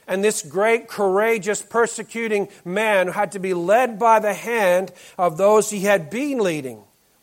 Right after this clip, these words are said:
In verses nine to twelve, he had to go, and he was made to wait for Ananias. Interesting, right? There he is, blind,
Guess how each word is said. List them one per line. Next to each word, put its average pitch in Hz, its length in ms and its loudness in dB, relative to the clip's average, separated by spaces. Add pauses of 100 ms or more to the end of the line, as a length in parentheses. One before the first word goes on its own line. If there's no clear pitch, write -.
(160)
In 208 140 0
verses 208 360 2
nine 208 280 4
to 202 80 -4
twelve, 240 340 4
he 196 80 -4
had 208 120 0
to 196 60 -4
go, 208 380 2 (140)
and 208 80 0
he 214 40 2
was 190 140 2
made 214 260 2
to 202 100 0
wait 214 420 2
for 214 260 -4
Ananias. 202 1000 0 (1040)
Interesting, 175 380 -6
right? 180 420 -6
There 190 220 -2
he 196 120 -2
is, 139 380 -4 (340)
blind, 165 640 -4